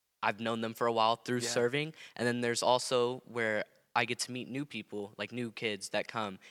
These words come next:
Speaker 1: and then get them excited to start coming every week and get me excited to come every
Speaker 2: Yeah.
Speaker 1: week and see them and build that connection over time.
Speaker 2: Yeah. Well, and I know my son personally loves Nico, like, loves it when Nico's in his class. And so if you can,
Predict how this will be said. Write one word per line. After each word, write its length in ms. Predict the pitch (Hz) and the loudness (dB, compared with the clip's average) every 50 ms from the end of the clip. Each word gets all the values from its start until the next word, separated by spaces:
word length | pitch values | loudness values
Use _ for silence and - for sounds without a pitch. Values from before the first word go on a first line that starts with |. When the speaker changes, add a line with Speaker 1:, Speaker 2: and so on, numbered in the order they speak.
| - - | -12 -6
Speaker 1:
and 220 | 107 110 110 110 | -4 -4 -2 0
then 160 | 113 107 107 | -2 -2 0
get 220 | 101 120 110 - - | 0 -2 0 2 0
them 160 | 127 127 123 | 0 0 0
excited 400 | 113 - - 113 110 110 110 104 | -2 -2 0 0 0 0 -4 -6
to 80 | 110 | -6
start 280 | 104 - - 113 104 - | -6 -4 -4 -4 -4 -6
coming 300 | - 117 110 107 104 104 | -6 -8 -6 -6 -4 -6
every 200 | 107 101 107 104 | -6 -6 -6 -8
week 260 | 101 107 107 - - | -8 -8 -8 -4 -4
and 280 | 104 101 98 98 95 90 - - - - _ _ _ _ _ | -2 -2 -2 -4 -8 -12 -16 -20 -20 -20 _ _ _ _ _
get 140 | - 139 127 | 2 4 4
me 160 | 120 147 170 | 4 4 4
excited 400 | 185 160 - - 123 117 113 113 | 4 4 6 6 6 6 6 4
to 80 | 110 104 | 0 -2
come 260 | - - 117 110 107 104 | -2 0 0 0 0 0
every 180 | 104 110 113 | 0 0 0
Speaker 2:
Yeah. 60 | 107 | -2
Speaker 1:
week 140 | 107 107 - | -2 -4 -4
and 80 | 110 107 | -2 -2
see 220 | - - 120 117 | 0 0 -2 -2
them 240 | 110 123 131 127 113 | -2 -2 -2 -2 -2
and 140 | 104 104 98 | -6 -6 -4
build 160 | 113 113 110 | -4 -2 0
that 160 | 110 104 - | 0 -2 -2
connection 440 | - - 113 113 113 - - 101 98 | -4 -4 -2 -2 -2 -4 -6 -8 -8
over 160 | 98 92 98 | -8 -8 -8
time. 320 | 95 - 101 95 90 87 - _ - | -8 -6 -4 -6 -6 -8 -12 _ -12
Speaker 2:
Yeah. 200 | 123 120 113 107 - - - - - - | -10 -8 -8 -8 -10 -12 -16 -18 -12 -4
Well, 120 | - 139 135 | -2 0 2
and 80 | 139 147 | 2 2
I 20 | 160 | 2
know 200 | 160 151 143 131 - | 2 0 0 -2 -2
my 220 | 127 135 143 147 151 | 0 2 2 2 2
son 340 | - - 151 139 131 131 | 0 -2 -2 -2 -2 -2
personally 420 | - - 139 139 - - 143 139 135 | -2 -2 -2 -2 -2 -4 -4 -4 -2
loves 360 | 127 127 127 131 127 127 123 | -2 0 0 -2 -2 -2 -4
Nico, 420 | 135 135 131 - 156 147 151 156 131 | -4 -4 -2 0 2 2 2 2 0
like, 200 | 123 120 117 - | -4 -6 -6 -6
loves 300 | 131 123 120 123 120 120 | -4 -2 -2 -2 -2 -2
it 80 | 131 - | -6 -6
when 120 | 127 123 | -6 -4
Nico's 300 | 127 123 123 - 123 117 | -4 -4 -4 -4 -4 -4
in 80 | 127 120 | -4 -4
his 100 | 117 - | -6 -6
class. 480 | - - 160 147 147 147 147 143 - - | 0 4 6 6 6 6 4 0 -2 -8
And 100 | 135 - | -8 -4
so 140 | - 131 123 | -2 -2 -2
if 120 | 117 - | 0 0
you 100 | 139 131 | -4 -4
can, 200 | 123 - 131 120 | -2 -2 -4 -4